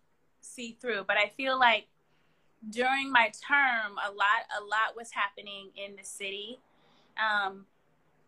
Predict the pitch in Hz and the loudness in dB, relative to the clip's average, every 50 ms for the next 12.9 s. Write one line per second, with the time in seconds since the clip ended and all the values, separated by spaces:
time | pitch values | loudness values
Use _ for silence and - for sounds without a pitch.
0 | _ _ _ _ _ _ _ _ _ _ _ _ _ _ _ _ _ 226 240 240 | _ _ _ _ _ _ _ _ _ _ _ _ _ _ _ _ _ 0 0 2
1 | 233 240 247 240 240 240 240 233 233 226 233 220 - - _ _ _ _ _ _ | 0 0 -2 0 0 0 0 0 0 -2 -4 -8 -10 -12 _ _ _ _ _ _
2 | _ _ _ _ _ _ _ _ _ _ _ _ _ _ _ _ _ _ _ _ | _ _ _ _ _ _ _ _ _ _ _ _ _ _ _ _ _ _ _ _
3 | - 226 240 247 262 285 294 294 294 294 285 285 269 240 - 311 262 220 - 277 | 8 10 10 10 8 6 2 -2 -4 -4 -4 -4 -10 -12 -14 -16 -16 -14 -12 -12
4 | 285 277 - - 302 302 285 285 302 302 302 311 320 - - - - - - - | -12 -8 -4 -2 0 0 0 0 -2 -2 -2 -2 -6 -10 -14 -16 -16 -18 -18 -20
5 | _ _ _ _ - - - _ _ _ _ _ - 202 233 247 262 262 254 - | _ _ _ _ -20 -20 -20 _ _ _ _ _ 0 2 2 2 0 -4 -8 -12
6 | - - - - - - 277 240 214 - _ _ - - _ _ _ _ _ _ | -16 -16 -14 -2 4 4 4 4 4 -2 _ _ -20 -20 _ _ _ _ _ _
7 | _ _ _ _ _ _ _ _ _ _ _ _ _ - - - - - 311 320 | _ _ _ _ _ _ _ _ _ _ _ _ _ 0 0 0 2 2 2 2
8 | 302 285 262 - _ _ _ _ _ _ 254 330 - - 605 - 640 539 - - | 2 0 -2 -8 _ _ _ _ _ _ -4 -4 0 4 4 4 4 2 0 2
9 | 587 622 605 605 640 - 659 - - _ _ _ _ - - 1077 - - - _ | 4 4 4 4 4 2 2 0 -4 _ _ _ _ -6 -2 -2 -2 -2 -2 _
10 | - - - - - - 294 302 - - 311 381 523 605 605 - _ - - - | -6 -4 -4 -4 -2 -2 -4 -4 -4 -6 -4 -4 -4 -4 -4 -6 _ -2 -2 -2
11 | - - - - - 359 - 415 440 440 - 494 403 302 294 220 202 - - 240 | -4 -8 -14 -8 -8 -6 -6 -6 -8 0 4 4 4 6 4 2 0 -2 -4 -4
12 | 262 269 269 269 - - 262 262 294 - _ - 247 247 - 269 269 262 | -2 -2 -2 -2 -4 -2 -2 -2 -2 -4 _ -6 -6 -4 -6 -10 -12 -8